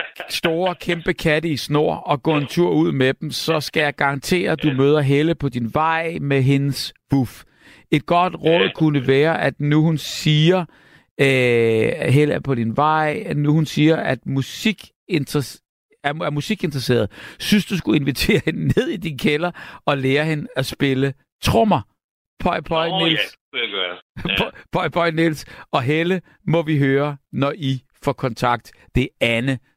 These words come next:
Speaker 2: der ved dig kun det bedste.
Speaker 1: Ja, men det er også sødt af hende.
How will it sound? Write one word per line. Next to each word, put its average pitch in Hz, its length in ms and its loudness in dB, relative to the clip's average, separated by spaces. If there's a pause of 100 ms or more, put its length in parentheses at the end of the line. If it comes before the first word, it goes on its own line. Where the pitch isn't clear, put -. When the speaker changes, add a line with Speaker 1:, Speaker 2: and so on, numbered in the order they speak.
(120)
Speaker 2:
der 127 80 0
ved 127 220 0
dig 139 160 -2 (180)
kun 196 280 -2 (200)
det 160 120 0
bedste. 85 340 -4 (720)
Speaker 1:
Ja, 135 240 -4
men 147 140 0
det 156 100 0
er 151 40 -2
også 139 240 -4
sødt 123 180 0
af 110 160 -2
hende. 123 160 -10